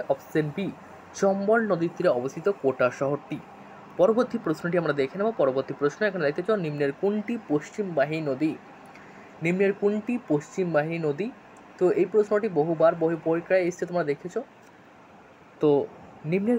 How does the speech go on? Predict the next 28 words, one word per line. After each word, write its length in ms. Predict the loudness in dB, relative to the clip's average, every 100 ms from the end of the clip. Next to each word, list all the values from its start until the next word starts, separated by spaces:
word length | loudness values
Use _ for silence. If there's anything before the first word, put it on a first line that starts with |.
| 0
কোনটি 260 | 0 0 -6 -2
পশ্চিম 400 | 0 0 -2 -4 0
বাহিনী 340 | 0 0 -2
নদী? 260 | 0 -2 -4 -6
তো 60 | -2
পশ্চিম 340 | -2 -2 -4 0
বাহিনী 240 | 0 0 -2
নদী 120 | -4
হচ্ছে 200 | -4 -4 0
নর্মদা। 460 | 2 0 0 0
নর্মদা 360 | 2 2 2 -2
হচ্ছে 140 | -2
একটি 120 | -4 -4
পশ্চিম 300 | -4 -4 -4 -2
বাহিনী 200 | -2 0
নদী। 200 | -2 -4 -8 -18 -20 -20 -20 -20 -16 0
পরবর্তী 380 | 2 4 2 0
প্রশ্নটি 400 | 0 0 0 0
আমরা 160 | 0 0
দেখে 140 | 0 0
নেব। 100 | 0 2
পরবর্তী 300 | 2 2 -2
প্রশ্ন 260 | -4 -2 -2
এখানে 180 | -2
দেখতে 180 | -2 -2
পাচ্ছ, 120 | -2 -4 -2
আঁধি 260 | 0 0 0
নামক 220 | 2